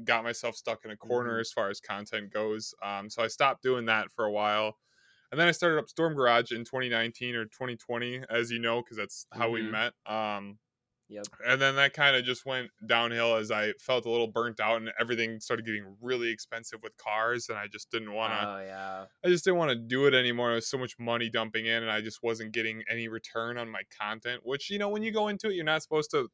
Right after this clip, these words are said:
Speaker 1: look at it like, you know, "Oh, yeah, I just wanna make money on it," but I, I did. I wanted to turn my
Speaker 2: Uh,
Speaker 1: content into
Speaker 2: yeah,
Speaker 1: a
Speaker 2: I, I think
Speaker 1: job.
Speaker 2: it's okay. Uh, me and Cobalt, I have talked about this. It's like, look, we, we're here to make money as well as make awesome content. <laughs>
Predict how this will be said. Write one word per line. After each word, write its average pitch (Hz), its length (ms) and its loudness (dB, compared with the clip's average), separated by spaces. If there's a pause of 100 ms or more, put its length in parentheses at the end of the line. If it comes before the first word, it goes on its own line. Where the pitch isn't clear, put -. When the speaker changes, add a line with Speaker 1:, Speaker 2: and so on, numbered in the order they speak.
Speaker 1:
look 131 180 0
at 127 160 8
it 120 100 2
like, 117 260 2 (240)
you 113 80 -4
know, 104 260 -4
"Oh, 160 140 0
yeah, 175 180 2
I 160 80 2
just 127 120 -12
wanna 151 140 -6
make 143 220 -4
money 147 240 -2
on 131 140 2
it," 123 120 -2
but 131 100 2
I, 131 220 6
I 131 80 4
did. 147 280 6
I 104 80 4
wanted 117 340 -2
to 110 80 -4
turn 120 220 -8
my 110 140 -2 (320)
Speaker 2:
Uh, - 40 0
Speaker 1:
content - 120 2
into 165 100 4
Speaker 2:
yeah, 120 200 10
Speaker 1:
a 123 60 8
Speaker 2:
I, 175 260 10
I 214 40 8
think 220 200 6
Speaker 1:
job. - 0 -
Speaker 2:
it's 180 200 6
okay. 170 520 6
Uh, 135 60 4 (200)
me 170 200 4
and 165 120 2
Cobalt, 147 640 6
I 127 300 8 (120)
have 131 180 -10
talked 139 300 2
about 101 300 -2
this. 101 160 -10
It's 113 160 -10
like, 135 260 2
look, 165 240 2
we, 151 160 -2
we're 127 220 -8 (160)
here 175 180 2
to 139 80 -4
make 131 240 -2
money 135 340 0
as 139 220 4
well 156 180 6
as 123 120 0
make 131 140 2
awesome 120 280 4
content. 117 460 0 (120)
<laughs> 196 160 -2